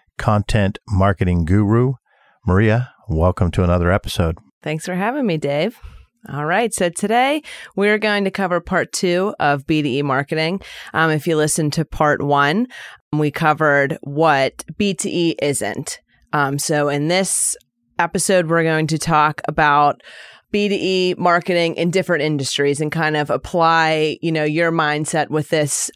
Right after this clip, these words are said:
Speaker 2: new style of marketing to see how it can fit into different industries and be of benefit to really anyone.
Speaker 1: Correct. The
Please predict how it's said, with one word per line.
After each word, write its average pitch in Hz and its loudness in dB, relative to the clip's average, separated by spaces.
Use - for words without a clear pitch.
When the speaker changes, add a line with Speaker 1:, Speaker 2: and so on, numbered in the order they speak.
Speaker 2:
new 156 0
style 151 2
of 135 -2
marketing 143 -2
to - -2
see 165 2
how 156 2
it - -2
can 160 -2
fit 147 0
into 143 0
different 147 0
industries 143 0
and 143 0
be 143 0
of 127 -4
benefit 147 -2
to 139 2
really 156 0
anyone. 92 -4
Speaker 1:
Correct. 95 2
The 98 2